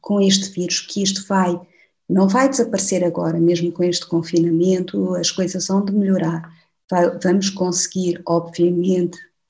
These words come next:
com mu-, muito penoso, muito penoso para todos, muito penoso para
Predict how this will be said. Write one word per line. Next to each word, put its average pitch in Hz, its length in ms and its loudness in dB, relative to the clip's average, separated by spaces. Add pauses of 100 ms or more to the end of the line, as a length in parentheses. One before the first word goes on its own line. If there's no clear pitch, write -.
(640)
com 170 140 4
mu-, 185 760 6
muito 254 300 4
penoso, 196 640 4
muito 233 320 4
penoso 208 440 0
para 185 220 2
todos, 226 380 0
muito 202 400 2
penoso 175 580 0
para 165 340 2